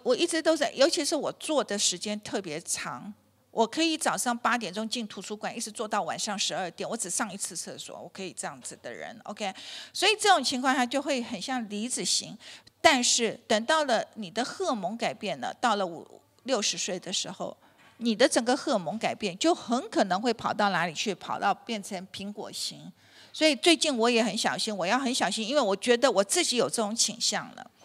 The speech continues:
那这个呢，事实上你也看过，在地铁上也看过这个海报。这个海报事实上是告诉你什么呢？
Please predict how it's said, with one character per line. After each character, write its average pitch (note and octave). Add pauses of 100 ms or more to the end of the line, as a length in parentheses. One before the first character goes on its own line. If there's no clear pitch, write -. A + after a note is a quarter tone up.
(2000)
那 D4
这 G#4
个 F#4+
呢， C#4
事 -
实 D4+
上 C4
你 C4+
也 B3+
看 A#3
过， G3
在 G#3+ (160)
地 D4+
铁 G#3
上 B3
也 D3+
看 C4+
过 G#3+
这 G4+
个 G#4+
海 G#3+
报。 - (240)
这 B4+
个 A4+
海 E4
报 C#4+
事 -
实 D4+
上 C#4+
是 C#4+
告 D4+
诉 D#4
你 B3
什 A3
么 D#3+
呢？ G3+